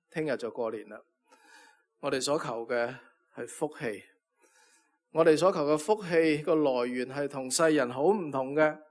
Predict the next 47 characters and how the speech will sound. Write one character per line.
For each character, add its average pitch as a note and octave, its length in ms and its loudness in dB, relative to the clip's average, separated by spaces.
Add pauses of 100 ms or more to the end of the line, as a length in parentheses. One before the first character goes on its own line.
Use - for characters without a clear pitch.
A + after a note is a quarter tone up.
(720)
係 C3+ 100 -6
從 B2+ 260 -10
天 F3 240 -4
上 C3 280 -4
嚟 A2 120 -4
嘅 A#2+ 140 -4
福 C#3 240 -8
氣。 A#2 240 -12 (680)
呢 F#3 120 0
個 E3+ 80 -2
係 A#2+ 100 0
真 E3 300 0
實 C3+ 160 -6
嘅 A#2+ 160 -8
福 C3+ 200 -10
氣。 A2+ 200 -12 (720)
我 F#3+ 100 2
哋 G3 120 6
基 A#3 120 4
督 A#3 120 8
徒 E3+ 180 2
所 E3 220 0
求 D#3+ 180 2
嘅 E3+ 100 4
福 A#3 200 2 (100)
氣， F3 340 0 (260)
亦 F3 100 0
都 A3 120 4
神 D3 360 0
喺 D#3+ 340 2
聖 G3+ 260 -2
經 G#3+ 160 0
裏 G3+ 60 2 (100)
邊 D#3+ 80 0
所 E3 200 0
應 G#3+ 360 2
許 D3+ 100 0 (100)
俾 D#3+ 180 2
我 D#3 80 2
哋 C#3 100 0
嘅 C3 120 -2
福 C#3 240 -6
氣。 A#2+ 240 -10 (760)
呢 F#3+ 140 0
個， F#3 280 2
呢 - 640 -8
度 A#2+ 420 0